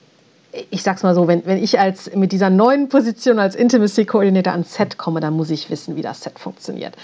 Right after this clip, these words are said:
Da kann ich jetzt nicht noch groß Fragen stellen, ja, wer ist denn hier zuständig für was und, ähm, wo ist denn hier mein Platz? Ich muss wissen, wo mein Platz ist und ich muss wissen, wie auch die Abläufe sind. Ähm, denn,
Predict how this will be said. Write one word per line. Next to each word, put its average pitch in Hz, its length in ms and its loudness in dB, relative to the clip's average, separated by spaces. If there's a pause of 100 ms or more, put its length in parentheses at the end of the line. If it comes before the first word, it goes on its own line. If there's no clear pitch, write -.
(340)
Da 165 140 -2
kann 202 200 0
ich 196 140 2
jetzt 202 220 0
nicht 208 120 0
noch 202 200 2
groß 208 260 2
Fragen 226 340 0
stellen, 233 360 0
ja, - 180 -2
wer 254 140 0
ist - 180 -4
denn 247 80 0
hier 240 140 -2
zuständig 240 640 -4
für 220 180 -8
was - 300 -12
und, 214 320 -6
ähm, 208 340 -6 (380)
wo 226 100 2
ist 247 160 2
denn 240 120 4
hier 220 100 2
mein 208 180 2
Platz? 202 300 -2
Ich - 140 -6
muss 185 200 2
wissen, 180 300 -4
wo 160 60 -2
mein 151 180 -6
Platz 185 300 -6
ist 165 180 -6
und 151 80 -8
ich 147 100 -16
muss 165 220 -10
wissen, 160 300 -8
wie 160 180 -6
auch - 100 -14
die - 140 -12
Abläufe 156 480 -8
sind. 147 460 -10
Ähm, 143 320 -10 (580)
denn, 160 480 -2